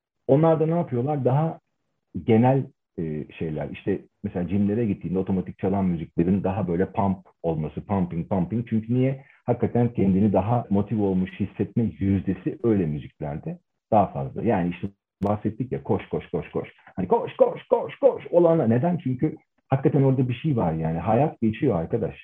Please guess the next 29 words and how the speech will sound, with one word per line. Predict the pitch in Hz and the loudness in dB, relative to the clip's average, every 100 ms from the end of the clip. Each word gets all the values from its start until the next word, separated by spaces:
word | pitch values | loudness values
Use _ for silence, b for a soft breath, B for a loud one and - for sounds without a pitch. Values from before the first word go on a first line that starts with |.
| _ _ _ | _ _ _
Hani | 87 87 | -2 2
ve | 113 120 - - | 2 2 -6 -2
kendini | 104 107 117 | 0 2 2
ne | 123 139 | 0 -2
kadar | 117 113 113 _ | -2 -4 -6 _
çıkmazda | - 113 110 117 | 2 4 4 4
da | 113 | 2
hissetsen, | 92 - 87 - 110 104 | 2 -4 -4 0 0 2
aynaya | 101 107 110 110 | 2 4 4 4
bakıp | 107 92 | 0 2
böyle | 110 110 107 113 | 6 6 6 2
kalsan | 113 113 107 113 95 | 0 -4 -2 -2 0
da | 113 127 | -2 -2
koşman | 117 110 - 160 165 | 0 0 0 -4 -2
lazım. | 107 87 80 78 | -2 -4 -6 -6
Çünkü | 95 95 | -4 -4
hakikaten, | 120 131 98 - 123 113 _ 85 | -4 -4 -6 -2 -4 -4 _ -6
e, | 80 - 98 | -6 -6 -2
zaman | 101 110 110 | 2 2 2
geçiyor, | 107 104 120 117 | 0 -2 -2 -2
hayat | 95 98 104 | 0 -4 -4
geçiyor | 98 92 117 | -6 -4 -2
ve | 107 107 | 0 0
sen | 107 104 | -2 0
durduğun | 98 101 107 117 | 0 0 0 0
anda | 113 107 | 2 2
geride | 104 101 98 98 | 2 0 -2 -4
kalmış | 95 151 139 139 | -6 -8 -8 -12
oluyorsun. | - - - _ | -18 -18 -20 _